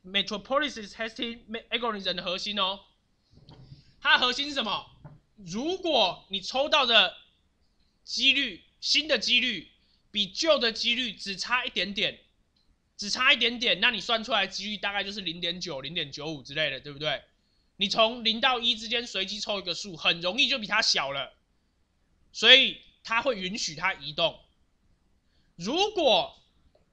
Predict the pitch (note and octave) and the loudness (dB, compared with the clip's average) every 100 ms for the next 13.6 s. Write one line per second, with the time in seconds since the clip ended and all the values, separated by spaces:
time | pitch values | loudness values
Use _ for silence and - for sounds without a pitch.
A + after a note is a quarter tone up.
0 | _ _ _ _ _ - G#3 - - D#4+ | _ _ _ _ _ -4 -4 -2 4 4
1 | D#4+ E4 B3 A3+ A3 A3+ - A#3 - - | 4 6 6 4 0 -2 -2 -4 -2 -2
2 | D#4+ D#4 C#4 C#4 C#4+ G3+ F#3+ C4+ B3 G3 | 2 2 2 0 0 -2 -6 -4 -2 -2
3 | A3+ A#3+ A3+ G3+ B3 - A3 A3 G3 F3 | -2 -2 -4 -2 -2 0 0 0 -2 -2
4 | F3+ E3 C3 _ _ _ - G3+ G#3+ B3 | -2 -2 -4 _ _ _ -4 -2 0 -2
5 | A#3+ A3 G#3 A3 F#3 D#3 E3 E3+ F3 - | -2 -2 -4 -4 -4 -4 -6 -6 -6 -10
6 | _ _ _ _ _ _ _ _ _ _ | _ _ _ _ _ _ _ _ _ _
7 | _ _ _ _ - C4 D4 B3 C4 C4 | _ _ _ _ 0 6 6 6 4 6
8 | G3+ - - _ - B3+ C#4 B3 F#3+ A3 | 6 2 -10 _ 0 2 4 2 2 0
9 | B3+ A3 C4 G#3 F#3 F#3+ F3+ F3 - C#4 | -2 -2 -4 -2 -2 -2 -4 -8 -10 -4
10 | F3 D#3 F#3 G3 G3+ G3 F#3+ E3 B2+ A2+ | -4 -4 -4 -4 -4 -10 -12 -8 -10 -12
11 | _ _ _ G3 - A3 G3+ C#4+ C4 G3+ | _ _ _ -14 -8 -4 -2 0 0 0
12 | G#3 B3 C4+ A3+ G#3+ F3+ A3 A#3 G#3+ F3+ | -2 -4 -4 -4 -4 -2 -2 0 -2 -2
13 | F3 G3+ F3+ F#3 D3 A#2 | -4 -6 -10 -10 -10 -10